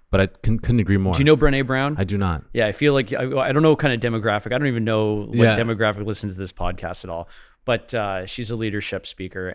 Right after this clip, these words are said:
Speaker 2: And,
Speaker 1: Amazing.
Speaker 2: uh, yeah, she, she does a lot. She has a show on Netflix. It's actually pretty funny. You should check it out.
Speaker 1: Okay.
Speaker 2: Uh,
Speaker 1: Plug, plug,
Speaker 2: How
Speaker 1: plug.
Speaker 2: to,
Speaker 1: I love
Speaker 2: How to
Speaker 1: it.
Speaker 2: Be a Better Leader, How to Be Vulnerable. It's, it's, it's a, it's a good show.
Speaker 1: That's awesome, man. I think, uh, we,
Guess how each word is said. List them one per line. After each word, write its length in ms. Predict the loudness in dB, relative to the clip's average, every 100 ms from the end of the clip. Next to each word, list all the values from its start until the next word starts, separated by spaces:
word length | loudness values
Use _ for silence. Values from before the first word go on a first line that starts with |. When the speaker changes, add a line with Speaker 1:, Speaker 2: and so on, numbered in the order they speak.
| -6
Speaker 2:
And, 120 | -2
Speaker 1:
Amazing. 320 | 0 0 -2
Speaker 2:
uh, 260 | -6 -10 -14
yeah, 240 | -8 -8 -8
she, 260 | -10 -12
she 180 | -12 -10
does 220 | -8 -8
a 20 |
lot. 140 | -8 -4
She 80 | -2
has 100 | -2
a 40 |
show 180 | -4 -4
on 120 | -4
Netflix. 400 | -6 -8 -8 -8
It's 120 | -6
actually 220 | -8 -6
pretty 180 | 2 4
funny. 240 | 4 -6 -8
You 60 |
should 120 | -10 -12
check 220 | -14 -10
it 80 | -8
out. 180 | -8 -6
Speaker 1:
Okay. 360 | 0 2 2 2 -6 -12
Speaker 2:
Uh, 120 | -4 4
Speaker 1:
Plug, 200 | 4 4
plug, 220 | 2 2
Speaker 2:
How 60 | 4
Speaker 1:
plug. 160 | 6
Speaker 2:
to, 60 | 6
Speaker 1:
I 20 |
love 100 | 6
Speaker 2:
How 40 | 6
to 60 |
Speaker 1:
it. 60 | 6
Speaker 2:
Be 100 | 4
a 60 | 4
Better 260 | 4 4
Leader, 340 | 2 2 2 0
How 160 | -2
to 60 | -2
Be 100 | -2
Vulnerable. 680 | -4 -4 -6 -6 -6 -6 -10
It's, 160 | -12
it's, 240 | -10 -10 -12
it's 260 | -12 -12
a, 60 | -12
it's 300 | -12 -12 -14
a 40 |
good 140 | -12 -12
show. 200 | -14 -14
Speaker 1:
That's 200 | -6 -4 -2
awesome, 300 | -2 -2 -2
man. 140 | -2
I 80 | 0
think, 300 | 0 -2 -2 -2
uh, 520 | 0 0 0 -2 -6 -12 _
we, 600 | -8 -2 2 2 2 0